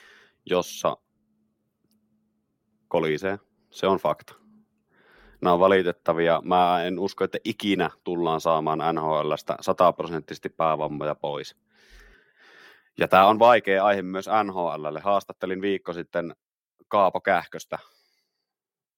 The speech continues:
Juttu on tulossa lähiaikoina jatkoaikaan sitten siitä. Niin, niin tuli N H L:ltä ihan viesti ennen peli-, ennen sitä haastattelua, että muista sitten, että off-topic-aiheet, että näistä ei saa kysyä.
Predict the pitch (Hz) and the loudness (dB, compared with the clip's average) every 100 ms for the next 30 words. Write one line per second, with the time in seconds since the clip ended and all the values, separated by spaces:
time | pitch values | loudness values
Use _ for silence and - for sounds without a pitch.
0 | _ _ _ _ _ - 85 - 76 73 | _ _ _ _ _ -10 -10 -10 -12 -12
1 | 76 78 78 76 - _ _ _ _ _ | -8 -8 -8 -10 -12 _ _ _ _ _
2 | _ _ _ _ _ _ 82 80 78 78 | _ _ _ _ _ _ -6 -4 -2 -4
3 | 76 80 78 71 - 85 82 - 73 80 | -4 -4 -4 -6 -2 2 2 0 -4 -4
4 | 78 80 85 - 85 98 92 85 85 _ | -4 -8 -6 -8 -2 2 2 0 -4 _
5 | _ _ - _ _ - 87 82 85 82 | _ _ -20 _ _ -4 -2 0 0 -2
6 | - - - 101 104 107 104 101 92 101 | -6 -10 -2 4 6 6 4 2 0 -2
7 | 101 104 95 - 82 85 - 95 87 - | 0 0 -2 -2 -4 -4 0 0 0 -2
8 | 95 92 - 95 95 87 - - - 76 | -4 -2 0 4 4 2 -2 -14 -10 -8
9 | 73 73 - 80 - 87 85 - - - | -8 -10 -8 -8 -8 -8 -10 -10 -16 -14
10 | - 76 - - - - 87 - - 78 | -10 -8 -6 -8 -6 -6 -6 -6 -8 -8
11 | - 69 78 73 73 - 85 82 78 82 | -6 -4 -4 -8 -8 -4 -2 -2 -4 -4
12 | 78 - - 78 | -6 -8 -6 -8